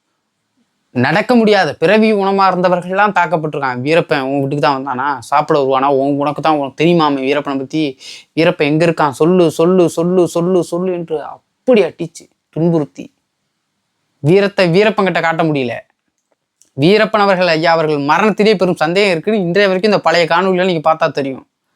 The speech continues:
அது என்னங்க அது இறந்துட்டாருன்னு சொல்றாங்க, ஆனா கிட்ட போனா நான் உடல் நாற்றம் எடுக்குதே அப்படின்னு கேள்வி எழுப்பும்போது காவல்துறை வந்து விரட்டுறாங்க, "நீங்க இங்க நிக்காதீங்க போங்க" அப்படின்னு. கேட்டா "சுட்டு பிடிச்சோம்னு சொல்றாங்க" அப்படின்னு பல்-, நம்ம சொல்லல, நம்ம சொல்லல.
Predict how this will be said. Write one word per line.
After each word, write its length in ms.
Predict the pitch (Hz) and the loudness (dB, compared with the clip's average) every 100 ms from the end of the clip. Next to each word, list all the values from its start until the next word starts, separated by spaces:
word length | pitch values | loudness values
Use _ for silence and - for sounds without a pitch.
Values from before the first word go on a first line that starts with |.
| _ _ _ _ _ - | _ _ _ _ _ -12
அது 280 | 143 147 151 | -4 0 2
என்னங்க 280 | 175 233 233 | 4 4 4
அது 180 | 202 185 160 170 | 4 4 2 2
இறந்துட்டாருன்னு 580 | 208 202 208 208 220 190 | 0 2 2 0 0 -4
சொல்றாங்க, 300 | 190 185 214 | -2 -2 0
ஆனா 200 | 202 196 | 0 -2
கிட்ட 320 | - 170 226 | -4 -6 -4
போனா 220 | 202 202 | 0 0
நான் 260 | 180 165 160 | 2 2 2
உடல் 280 | 147 202 196 | 2 2 2
நாற்றம் 580 | 165 196 - 233 214 | 2 0 -2 -2 -2
எடுக்குதே 320 | 185 170 165 196 | -2 -2 0 0
அப்படின்னு 340 | 180 - 180 | 0 -4 -6
கேள்வி 260 | 160 175 175 | -2 -2 0
எழுப்பும்போது 340 | 165 156 196 | -2 -2 -2
காவல்துறை 500 | 196 170 185 175 160 | 0 2 2 0 -4
வந்து 180 | 175 160 | -2 -2
விரட்டுறாங்க, 500 | 185 175 180 151 147 | -2 0 -2 -2 -6
"நீங்க 180 | 147 135 | -6 -6
இங்க 120 | 135 | -6
நிக்காதீங்க 400 | 147 208 185 175 | -4 0 0 0
போங்க" 360 | 160 165 160 156 | 0 0 2 0
அப்படின்னு. 440 | 135 131 135 123 _ _ - _ | -2 -8 -10 -14 _ _ -20 _
கேட்டா 300 | 165 165 190 | -4 -2 -2
"சுட்டு 320 | 175 175 226 | -2 0 2
பிடிச்சோம்னு 480 | 190 170 175 180 165 | 2 0 0 -2 -2
சொல்றாங்க" 340 | 151 156 160 180 | -2 -2 -4 -6
அப்படின்னு 280 | 175 208 202 | -6 -8 -4
பல்-, 240 | 175 175 - | -4 -4 -6
நம்ம 460 | - 135 156 240 | -4 0 4 4
சொல்லல, 420 | 269 277 208 127 _ _ _ _ _ _ _ _ | 4 0 -2 -6 _ _ _ _ _ _ _ _
நம்ம 180 | 139 135 | -12 -6
சொல்லல. 240 | 143 131 | -4 -4